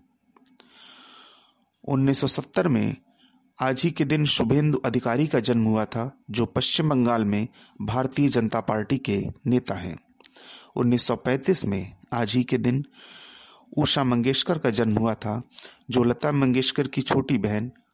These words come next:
व पार्श्व गायिका हैं। और उन्नीस सौ पाँच में आज ही के दिन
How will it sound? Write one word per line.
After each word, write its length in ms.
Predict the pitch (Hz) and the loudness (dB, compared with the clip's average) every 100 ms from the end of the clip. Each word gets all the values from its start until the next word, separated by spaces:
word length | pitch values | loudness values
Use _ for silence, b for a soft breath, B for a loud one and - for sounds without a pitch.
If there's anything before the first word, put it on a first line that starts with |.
| _ - - | _ -8 -4
व 220 | 110 123 _ _ - | -4 -4 _ _ -2
पार्श्व 320 | 139 135 113 | -2 0 -2
गायिका 320 | 101 98 - | 0 -2 -4
हैं। 360 | 113 87 - - - _ _ _ B B B B - | -8 -10 -18 -20 -20 _ _ _ B B B B -4
और 160 | 117 | -2
उन्नीस 340 | - 123 113 113 | 0 0 2 2
सौ 120 | 113 | -2
पाँच 400 | - 120 147 - | -2 -4 -2 -2
में 220 | 104 104 - B B B | -2 -4 -6 B B B
आज 220 | 117 113 147 | -4 0 -2
ही 80 | |
के 140 | 147 123 | 0 0
दिन 240 | 113 120 | 0 -2